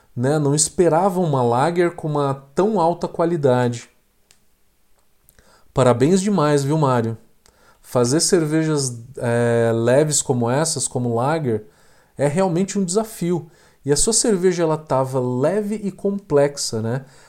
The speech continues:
Porque é uma cerveja que não pode ter muito corpo. Ela tem que ter aquele crisp, né? Aquela coloração avermelhada, mas não pode ter tanto corpo.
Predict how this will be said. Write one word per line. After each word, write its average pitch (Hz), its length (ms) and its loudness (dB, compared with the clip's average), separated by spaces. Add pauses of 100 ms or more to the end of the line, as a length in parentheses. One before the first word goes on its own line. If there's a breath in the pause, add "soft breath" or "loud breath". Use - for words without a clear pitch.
(140 loud breath)
Porque 165 220 0
é - 20 8
uma 208 120 0
cerveja 208 400 0
que 220 100 -4
não 202 100 0
pode 220 280 -2
ter 254 80 -4
muito 208 260 -2
corpo. - 560 -2 (300 soft breath)
Ela 123 180 -2
tem 175 160 -2
que 190 80 -8
ter - 80 -4
aquele 220 300 -2
crisp, 190 720 -4
né? 147 360 -4 (300 loud breath)
Aquela 135 320 -2
coloração 147 640 0
avermelhada, 139 1200 -2 (300 loud breath)
mas 135 280 -4
não 170 100 -4
pode 165 320 -2
ter 190 140 -2
tanto 185 440 -4
corpo. 175 560 -4